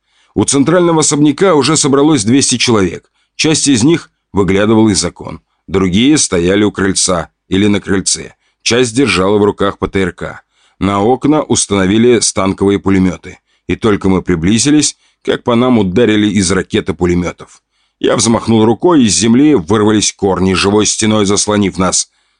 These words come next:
Древу было больно, когда ракеты едва не разорвали корни, но брат терпел, ибо желал справедливости. А затем прозвучали взрывы. Это Тортик,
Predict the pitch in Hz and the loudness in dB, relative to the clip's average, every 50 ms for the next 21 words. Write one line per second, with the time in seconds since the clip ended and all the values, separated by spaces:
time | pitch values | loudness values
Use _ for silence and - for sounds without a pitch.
0 | _ _ - 85 87 95 101 110 123 156 190 139 92 92 90 92 98 120 123 107 | _ _ -4 -2 0 2 2 2 2 2 2 2 2 2 2 2 2 2 0 0
1 | 82 82 80 78 85 87 90 87 85 73 - _ _ _ _ _ - 95 90 92 | -2 -2 -2 -2 -4 -6 -6 -8 -8 -8 -12 _ _ _ _ _ -4 -2 0 0
2 | 95 92 92 90 - 101 104 92 - 98 95 95 87 92 104 117 113 104 - _ | 0 0 -2 -2 -2 -2 -2 0 0 0 0 0 2 0 0 0 0 -2 -4 _
3 | _ _ _ 98 110 117 113 110 98 110 107 107 107 107 107 107 104 - - 95 | _ _ _ 0 0 2 2 2 0 0 2 2 2 2 0 0 0 0 0 -2
4 | 87 82 85 92 95 98 104 101 92 87 92 92 101 101 92 - - 107 92 - | 0 0 0 0 0 0 0 0 0 0 0 0 -2 -2 -4 -4 -4 -4 -4 -4
5 | - 101 98 101 104 101 101 101 101 101 92 98 98 95 95 98 95 - - - | -2 -2 0 0 2 2 2 2 2 2 2 0 0 0 0 0 -2 -2 -4 -2
6 | 101 104 101 101 98 92 92 90 85 85 82 - - 92 92 87 78 - _ _ | -2 0 0 2 2 2 2 2 2 0 -2 -4 -6 -6 -8 -8 -10 -12 _ _
7 | _ _ _ _ _ _ _ - 107 117 120 143 156 156 202 180 160 131 120 135 | _ _ _ _ _ _ _ -6 -4 -2 -2 -2 0 0 0 0 0 0 0 0
8 | 113 101 117 120 - - 139 135 123 113 90 85 82 82 87 85 82 87 95 120 | 2 2 0 0 0 0 0 2 2 0 0 -2 -4 -4 -4 -4 -2 0 0 0
9 | 147 147 - 170 - - 131 117 95 - - 104 - - | 0 0 -2 -4 -2 0 0 0 0 -2 -4 -6 -6 -8